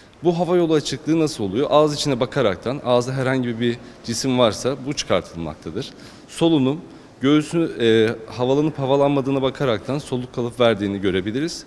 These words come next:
Dolaşımında iki parmak yardımıyla şah damarı dediğimiz, m, karotis arterden kontrol edebiliriz. E,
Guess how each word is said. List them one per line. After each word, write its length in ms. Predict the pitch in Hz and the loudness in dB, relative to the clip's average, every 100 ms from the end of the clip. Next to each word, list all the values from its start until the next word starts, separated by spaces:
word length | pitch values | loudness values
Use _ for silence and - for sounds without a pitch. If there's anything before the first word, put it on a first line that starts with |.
| - | -6
Dolaşımında 680 | 190 165 - 113 92 101 170 - - - | -2 0 0 -2 -4 -6 -8 -16 -20 -16
iki 180 | 170 - | -12 -6
parmak 380 | 165 139 131 123 | -2 -2 -2 -2
yardımıyla 640 | 107 98 101 90 90 131 - - - | -2 -2 -4 -4 -4 -6 -10 -20 -14
şah 340 | - - 151 147 | -4 -2 0 0
damarı 320 | 120 107 92 | -2 -2 -4
dediğimiz, 580 | 90 87 87 113 - - - - - - | -6 -4 -6 -6 -10 -16 -20 -20 -20 -12
m, 220 | - 104 | -6 -4
karotis 440 | 101 139 156 151 131 | -2 -2 -2 -2 0
arterden 500 | 107 107 92 90 160 175 | 0 0 -2 -2 -4 -4
kontrol 320 | 143 117 - | -4 -4 -4
edebiliriz. 640 | 151 104 87 76 - - - - - - | -4 -2 -4 -6 -10 -12 -14 -18 -14 -2
E, 400 | 117 113 104 | 2 4 2